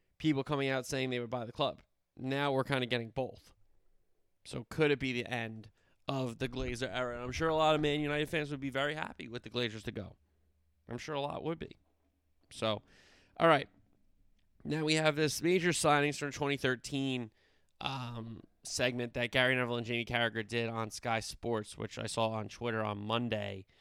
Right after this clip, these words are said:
ahead of the Liverpool Crystal Palace match. So they broke it down into three categories. Green, value for money, amber was average, and red was failed.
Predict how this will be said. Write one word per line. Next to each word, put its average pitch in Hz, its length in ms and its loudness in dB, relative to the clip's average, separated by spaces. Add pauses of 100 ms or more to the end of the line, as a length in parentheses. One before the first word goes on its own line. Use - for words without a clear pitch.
(300)
ahead 123 180 -4
of 117 120 -2
the 113 80 -6
Liverpool 110 540 -6
Crystal 107 260 -8
Palace 120 400 2
match. 113 340 -8
So 110 280 -2 (280)
they - 80 -2
broke 170 220 4
it - 20 0
down 151 200 4
into 131 200 -2
three 147 400 -6
categories. 117 560 -4
Green, 175 500 -8 (520)
value 147 300 6
for 160 120 0
money, 131 340 2 (160)
amber 139 600 2
was 127 280 0
average, 117 680 -4
and 110 200 -6
red 117 300 0
was 113 220 -4
failed. 71 420 -10